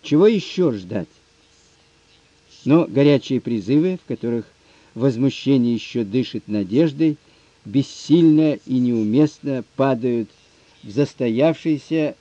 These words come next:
атмосфере соглашательского парламента. Вождей озабочивает одна мысль: как поскорее отделаться от непрошенных гостей.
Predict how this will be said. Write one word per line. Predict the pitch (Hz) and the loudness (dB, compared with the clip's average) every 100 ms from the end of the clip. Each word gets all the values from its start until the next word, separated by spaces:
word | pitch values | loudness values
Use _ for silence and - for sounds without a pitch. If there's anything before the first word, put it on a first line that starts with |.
| - | -12
атмосфере | 120 - 120 104 _ 127 156 151 147 - _ _ _ _ _ | -12 -8 -10 -10 _ -2 0 2 -2 -4 _ _ _ _ _
соглашательского | 139 120 120 110 123 123 123 - - 113 113 107 _ - | -4 -4 -4 -4 -4 -4 -6 -14 -12 -8 -8 -10 _ -8
парламента. | 113 104 98 78 101 - 98 _ _ _ _ _ _ _ _ _ _ _ _ _ | -8 -6 -8 -10 -14 -18 -20 _ _ _ _ _ _ _ _ _ _ _ _ _
Вождей | 120 165 175 143 247 254 | 4 6 6 4 2 4
озабочивает | 214 190 240 - 214 214 208 - _ - | 2 0 0 -2 0 2 2 0 _ 0
одна | 175 147 151 131 | 0 2 2 2
мысль: | 101 82 82 78 82 98 _ _ _ _ _ _ | 0 -4 -16 -20 -20 -20 _ _ _ _ _ _
как | - 208 208 | 2 2 2
поскорее | 202 190 - 160 151 190 190 | -2 -2 0 2 4 4 2
отделаться | - 147 120 92 143 175 165 - 170 160 | 0 -2 -4 0 2 2 -2 -6 -4 -2
от | 135 | -4
непрошенных | 123 117 117 123 135 127 127 113 | -8 -8 -4 -4 -4 -6 -8 -8
гостей. | 120 - - 98 | -10 -12 -14 -12